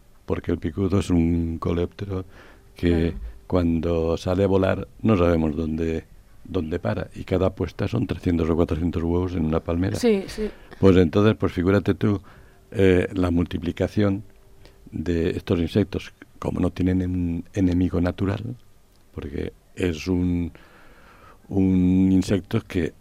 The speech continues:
Speaker 1: lo han traído de fuera, ¿no? Y entonces, eh, campa libremente.
Speaker 2: Claro, como aquí no tiene depredador.
Speaker 1: No tiene depredador, igual como
Speaker 2: Es
Speaker 1: el picudo
Speaker 2: imposible.
Speaker 1: negro que ha salido ahora también.
Speaker 2: Sí, también.
Speaker 1: Pues tenemos ahí, eh, una plaga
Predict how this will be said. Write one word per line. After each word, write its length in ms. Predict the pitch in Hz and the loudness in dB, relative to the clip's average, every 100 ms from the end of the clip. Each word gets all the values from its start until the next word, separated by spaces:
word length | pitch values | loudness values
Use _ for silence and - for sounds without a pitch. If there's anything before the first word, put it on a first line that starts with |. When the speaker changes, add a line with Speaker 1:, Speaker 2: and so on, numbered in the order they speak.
| - - | -20 -14
Speaker 1:
lo 220 | - 87 | -2 0
han 140 | 82 87 | 0 -2
traído 280 | 87 87 101 | -2 -4 -6
de 120 | 95 | -8
fuera, 360 | - - 90 - - 110 | -10 -10 -12 -16 -20 -8
¿no? 200 | 90 92 - - - - - - | -6 -6 -12 -20 -20 -20 -20 -16
Y 140 | - 85 | -4 -2
entonces, 720 | 76 90 85 101 107 - - - | -2 -2 -4 -2 -6 -6 -14 -8
eh, 260 | - 80 78 - _ - | -4 -4 -6 -12 _ 4
campa 340 | 110 92 95 | 4 6 4
libremente. 580 | 82 76 73 78 85 - | 2 -2 -6 -6 -8 -4
Speaker 2:
Claro, 180 | 220 208 | 0 0
como 140 | 180 | 2
aquí 120 | 175 196 | 0 -2
no 80 | 202 | -2
tiene 160 | 202 | 0
depredador. 640 | 196 170 185 180 180 190 190 | 0 2 4 4 4 6 4
Speaker 1:
No 100 | 190 | 4
tiene 180 | 104 | 2
depredador, 560 | 113 - 92 90 98 107 | 0 0 2 2 2 2
igual 200 | 80 87 | 2 0
como 180 | 95 92 | 2 2
Speaker 2:
Es 40 | |
Speaker 1:
el 60 | 95 | 4
picudo 260 | 104 117 107 | 4 8 8
Speaker 2:
imposible. 200 | 104 107 | 8 6
Speaker 1:
negro 280 | 104 98 | 6 4
que 100 | 95 | 2
ha 40 | 98 | 0
salido 280 | 101 104 110 | 2 2 4
ahora 180 | 110 | 4
también. 240 | - 127 131 | 2 0 0
Speaker 2:
Sí, 180 | 226 202 | -4 -4
también. 400 | 190 196 196 196 - - - - | -8 -8 -10 -16 -20 -18 -10 2
Speaker 1:
Pues 380 | 113 98 - - - - - | 8 8 6 -8 -14 -18 -2
tenemos 440 | 95 107 110 110 | 4 4 6 6
ahí, 340 | 113 123 123 - | 6 6 2 -2
eh, 480 | - 101 - 107 92 - - | -4 -4 -2 -6 -8 -14 -2
una 200 | 101 104 | 2 2
plaga 420 | 110 117 104 117 | 4 2 4 -2